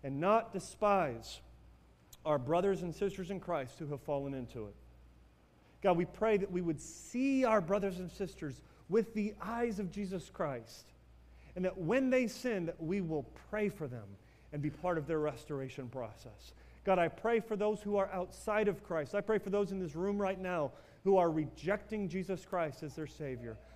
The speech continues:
I pray that right now will be the time of salvation for them, that they will call out to you and that they will find salvation in Christ. I pray that they will be saved, God, this morning.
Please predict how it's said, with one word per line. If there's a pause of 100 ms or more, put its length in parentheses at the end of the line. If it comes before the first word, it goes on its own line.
(100)
I
pray
that
right (100)
now
will
be
the
time
of
salvation
for
them, (260)
that
they
will
call
out
to
you
and
that
they
will
find
salvation (320)
in
Christ. (580)
I
pray
that
they
will
be
saved,
God,
this
morning.